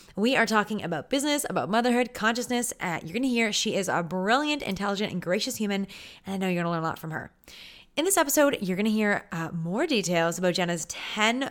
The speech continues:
plus year journey of entrepreneurship. I don't know what the actual number is. It's gotta be maybe close to twenty. Uh, maybe it's in the episode. I have to do some math.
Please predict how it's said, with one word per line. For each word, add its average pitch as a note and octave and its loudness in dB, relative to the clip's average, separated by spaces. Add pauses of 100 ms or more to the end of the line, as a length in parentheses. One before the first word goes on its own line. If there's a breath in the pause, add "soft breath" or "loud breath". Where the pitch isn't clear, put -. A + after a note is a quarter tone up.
plus - -4
year G3+ 0
journey F#3 -4
of E3+ -4
entrepreneurship. E3+ -6
I G#3 4
don't G3+ 2
know F3 -4
what F3+ -4
the E3 -2
actual D#3 -4
number D#3+ -8
is. E3 -8
It's F3+ -6
gotta G3 4
be F#3 -2 (380 loud breath)
maybe A3+ 0
close E4 -2
to D#4 0
twenty. C4+ 0
Uh, - -8 (640)
maybe E3 -6
it's G#3+ -2
in A3 -4
the - -6
episode. G3 -4
I E3 -2
have G3 -2
to G#3+ -6
do A3+ -4
some A#3+ -4
math. - -4